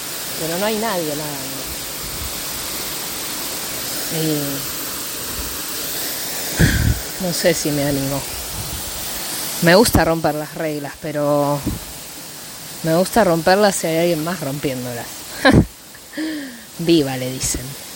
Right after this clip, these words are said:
No. Aunque sea, podría meter las patitas en el agua. Pero para eso tengo que salirme del sendero, así que voy a guardar el celular,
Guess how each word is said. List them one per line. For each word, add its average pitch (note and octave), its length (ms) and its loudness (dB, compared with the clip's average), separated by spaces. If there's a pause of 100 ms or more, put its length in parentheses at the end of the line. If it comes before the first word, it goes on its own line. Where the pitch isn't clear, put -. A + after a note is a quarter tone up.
(760)
No. - 1200 -6
Aunque G#3 200 2
sea, A#4+ 320 0
podría D#3 320 4
meter D3 260 0
las E3 120 -2
patitas D3 500 -6 (120)
en D3 160 -6
el C#3 140 -6
agua. C3+ 260 -2 (960)
Pero D#3 160 0
para F3 260 2
eso C4 380 4 (880)
tengo F3+ 220 0
que E3 80 0
salirme F3+ 460 2
del E3 160 2
sendero, D#3+ 420 2
así E3 200 2
que F3+ 100 4
voy F3 140 6
a F3 60 6
guardar E3 360 4
el F3+ 100 4
celular, D#3 520 0